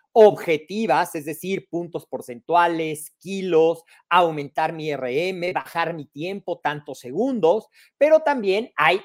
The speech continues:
de comportamientos, aumentar mi consumo de agua, pero también lo podemos medir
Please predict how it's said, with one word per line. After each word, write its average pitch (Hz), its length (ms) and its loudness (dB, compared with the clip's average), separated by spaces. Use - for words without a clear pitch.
de 151 240 -4
comportamientos, 160 1200 -4
aumentar 165 800 -2
mi 180 100 -12
consumo 156 480 -10
de 139 160 -4
agua, 170 460 2
pero 190 240 4
también 143 280 -6
lo 151 100 -2
podemos 139 420 -6
medir 233 340 -2